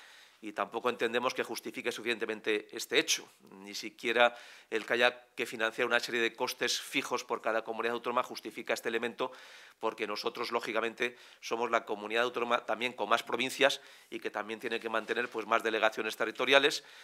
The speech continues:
y, por tanto, una mayor presencia en el territorio, que, eh, no es que se pondere de una forma u otra, es que directamente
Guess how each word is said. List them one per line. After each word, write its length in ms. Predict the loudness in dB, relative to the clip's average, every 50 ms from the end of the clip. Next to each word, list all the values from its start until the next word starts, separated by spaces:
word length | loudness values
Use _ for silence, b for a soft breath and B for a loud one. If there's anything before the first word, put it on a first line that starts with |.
| B B B
y, 100 | -14 -10
por 180 | -8 -6 -4 0
tanto, 240 | 0 0 0 0 0
una 100 | 2 4
mayor 260 | 4 6 4 4 2
presencia 600 | 0 -2 -2 -2 -4 -4 -2 0 0 0 0 -2 -6 -8
en 100 | -6 -4
el 140 | -4 -2 -2
territorio, 540 | -2 -2 -2 0 2 2 4 4 2 0 -2 B B B B B B B B B B -4
que, 360 | -2 0 0 0 -2 -6 -6
eh, 280 | -6 -4 -2 -2 -4 -4
no 160 | -2 0 2 2
es 100 | 2 2
que 280 | 2 2 2 2 0 -4
se 180 | -4 -4 -4
pondere 460 | -4 -4 -6 -2 2 4 6 6 4 4 0
de 120 | -4 -4
una 200 | 0 2 2 2
forma 300 | 2 2 4 4 4 2 4
u 120 | 4 4
otra, 300 | 4 4 4 -2 -6 -8 -10 -14 -12
es 140 | -10 -8 -6
que 100 | -4 -4
directamente 680 | -2 -2 -2 0 0 0 0 0 0 0 -2 -2 -2 B